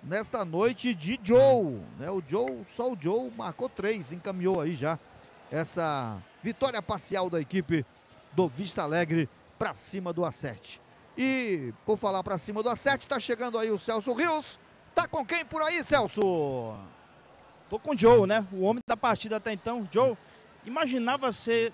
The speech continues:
Speaker 2: tão fácil assim já no primeiro tempo, né? Eu digo fácil porque realmente você fez três gols, a equipe do Acerte acabou ofertando pouco perigo a vocês e vocês souber-, souberam converter, ou você que realmente é preciso ali, é, é, digamos assim, é cirúrgico nas finalizações?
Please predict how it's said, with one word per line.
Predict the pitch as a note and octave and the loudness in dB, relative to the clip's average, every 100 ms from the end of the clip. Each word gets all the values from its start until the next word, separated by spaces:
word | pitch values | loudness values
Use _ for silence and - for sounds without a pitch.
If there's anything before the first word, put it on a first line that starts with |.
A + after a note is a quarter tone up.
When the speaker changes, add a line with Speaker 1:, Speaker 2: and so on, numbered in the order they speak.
| - | -6
Speaker 2:
tão | C4+ C4 | -6 -6
fácil | F3+ G#3+ A#3+ A#3 | -2 -2 -2 -4
assim | - G#3+ | -6 -6
já | E3+ A3 | 0 0
no | C#4 | 0
primeiro | A#3+ A3 F#3 | -2 0 0
tempo, | G#3 G#3+ G3 | -2 -4 -6
né? | |
Eu | G#3+ | -8
digo | C4 D4 | -6 -6
fácil | C#4 C4+ - | -4 -4 -6
porque | C#4 C4+ | -8 -4
realmente | B3 B3 A3 A3+ - - - | -2 -2 -4 -8 -12 -20 -20
você | - F#3+ | -10 -6
fez | G#3+ G3+ | -4 -2
três | G3+ E3 | -2 -2
gols, | D3 G#3+ A3+ G#3+ - | 0 0 0 -4 -10
a | F#3 | -10
equipe | F#3 G3 F3 | -10 -10 -10
do | F3 F#3+ F3 D#3 - - | 0 4 4 2 -4 -6
Acerte | F3+ - G3+ G3+ | -4 -2 -2 -2
acabou | F#3+ F#3+ | -4 -4
ofertando | G#3+ A3 F3+ G#3 G#3+ G3+ - - - - | -2 -2 0 0 0 -2 -6 -20 -12 0
pouco | B3 - | 0 0
perigo | C4 A3 | -6 -4
a | A3+ | 0
vocês | A3+ - G#3+ A3 | 0 0 -2 -2
e | |
vocês | A#3 A3 A#3+ | -4 -4 -6
souber-, | A3+ G#3+ A3 | -6 -6 -6
souberam | G#3 A#3+ A3+ | -4 -2 -2
converter, | A3+ B3+ A#3+ - B3 - | -2 0 0 2 0 2
ou | D4+ | 0
você | D4+ C4 - | 2 2 2
que | A#3+ B3 | 0 2
realmente | G#3+ G#3 A3 A3 | 2 2 0 -2
é | |
preciso | - A#3+ G#3+ - G#3+ G3 | 0 4 4 2 -4 -2
ali, | G3+ G#3+ | 0 -2
é, | G#3 - - - | -4 -8 -12 0
é, | F3 F3 | 2 2
digamos | F#3 G3+ G3+ | 0 0 2
assim, | G3+ A3 | 2 2
é | G#3+ | -2
cirúrgico | C4 A3+ B3+ C#4 - - E3 - - | 2 6 6 6 2 -2 -4 -4 -10
nas | F3+ F#3+ F#3+ F#3+ - | 0 4 4 4 -2
finalizações? | G#3+ A3+ G3 F#3 E3+ D#3+ | 2 4 6 4 2 -4